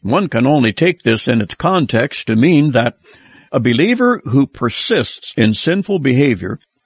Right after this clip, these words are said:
not being repentant, and not learning from the painful consequences of his action, may simply be summoned by God to come on home. One wonders if Paul was also referring to this in First Corinthians five.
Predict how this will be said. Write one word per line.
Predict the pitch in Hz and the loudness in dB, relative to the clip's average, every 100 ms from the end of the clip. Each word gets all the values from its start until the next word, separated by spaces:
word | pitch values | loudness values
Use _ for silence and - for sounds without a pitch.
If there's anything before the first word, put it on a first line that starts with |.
| - | -6
not | 98 117 151 | -2 -2 0
being | 147 185 196 | 0 2 2
repentant, | 202 - 151 113 131 196 _ _ _ - | 0 0 -2 -2 -2 -4 _ _ _ -2
and | 107 | 0
not | 123 - 123 | 2 -2 -2
learning | 131 247 226 160 | 0 4 4 4
from | - 127 | 2 0
the | 117 | 0
painful | - 147 180 - 151 | 0 0 0 -4 -4
consequences | 160 202 - 151 135 123 - 113 | 0 0 -2 -4 -2 -2 -2 0
of | 113 110 | 0 0
his | 113 | 0
action, | 120 185 - - 131 - _ _ _ _ _ - | 0 -2 -2 -4 -4 -6 _ _ _ _ _ -4
may | 113 | -2
simply | 113 190 233 185 | 0 -2 0 0
be | 135 120 139 | 0 0 0
summoned | - 151 196 220 175 | -2 0 2 2 2
by | 160 | 2
God | 143 160 208 120 147 175 _ _ _ - | 2 2 2 0 -4 -12 _ _ _ -20
to | - | -8
come | 113 151 | -2 2
on | 208 208 | 4 2
home. | 196 277 156 131 _ _ _ _ _ _ _ _ _ _ _ _ - - - | 2 0 -4 -10 _ _ _ _ _ _ _ _ _ _ _ _ -20 -20 -4
One | 165 240 202 | 2 4 4
wonders | 208 190 135 - | 4 2 2 2
if | 117 - | -2 -2
Paul | - 196 220 139 | -2 2 2 2
was | 117 | 2
also | 131 214 - 147 | 0 0 0 0
referring | 123 120 131 127 123 | 2 0 0 2 2
to | 117 | 0
this | 110 175 - | 2 0 0
in | 123 | -2
First | 117 147 147 | 0 0 -2
Corinthians | - 151 151 156 156 147 | -2 0 0 2 2 2
five. | - 185 214 151 135 | 0 -2 0 -2 -6